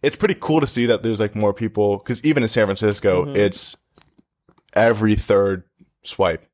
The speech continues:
Speaker 2: Is,
Speaker 1: is,
Speaker 2: like
Speaker 1: is, like, a tranny or, like, a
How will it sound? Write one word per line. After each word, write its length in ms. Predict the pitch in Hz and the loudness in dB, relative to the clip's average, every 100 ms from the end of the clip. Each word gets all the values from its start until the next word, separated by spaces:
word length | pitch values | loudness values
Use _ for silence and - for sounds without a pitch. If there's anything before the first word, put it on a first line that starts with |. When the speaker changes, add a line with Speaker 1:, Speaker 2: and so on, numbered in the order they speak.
| _ - | _ -4
Speaker 2:
Is, 140 | 156 | -2
Speaker 1:
is, 60 | 160 | 0
Speaker 2:
like 280 | 139 - 101 | -2 -4 -6
Speaker 1:
is, 100 | 95 | -4
like, 120 | 90 | -4
a 60 | 95 | -6
tranny 480 | - 113 104 101 98 | -2 0 0 0 0
or, 120 | 98 | 2
like, 220 | 95 92 | 2 2
a 340 | 95 95 92 | 2 2 2